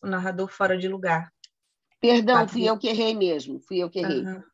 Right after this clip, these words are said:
Speaker 2: Eu
Speaker 1: Mas
Speaker 2: li
Speaker 1: aí
Speaker 2: no
Speaker 1: seria
Speaker 2: sim.
Speaker 1: eu na sequência ou seria o outro trabalho?
Speaker 2: <laughs> Não, você mesmo, Patrícia, o narrador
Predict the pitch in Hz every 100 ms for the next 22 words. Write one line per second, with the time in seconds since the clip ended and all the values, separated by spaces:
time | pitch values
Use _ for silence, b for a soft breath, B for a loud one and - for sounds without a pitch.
0 | - 180 190 180 196 196 220 202 202 202
1 | 208 202 240 202 247 269 254 294 269 247
2 | 226 233 220 214 214 - 208 185 185 180
3 | 185 196 - 233 226 208 233 214 247 247
4 | 226 226 220 196 202 196 196 175 180 185
5 | 208 208 208 202 208